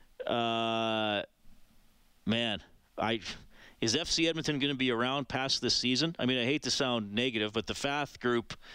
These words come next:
did everything they could to keep that team going. They're no longer involved. I, I don't think F C Edmonton would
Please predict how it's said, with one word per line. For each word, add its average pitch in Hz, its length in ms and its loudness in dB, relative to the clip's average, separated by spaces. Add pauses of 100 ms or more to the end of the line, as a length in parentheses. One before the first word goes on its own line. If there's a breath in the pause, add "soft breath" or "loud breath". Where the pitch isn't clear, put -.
(380 loud breath)
did 113 140 2
everything 127 380 2
they 110 120 2
could 123 280 0
to 104 60 -4
keep - 240 0
that 107 200 0
team 120 220 2
going. 113 340 2
They're 117 140 2
no 123 160 2
longer 113 420 0
involved. 98 560 0
I, 104 240 2
I 104 60 2
don't 117 160 2
think 110 200 0
F 110 140 0
C 110 180 0
Edmonton 104 300 0
would 98 160 2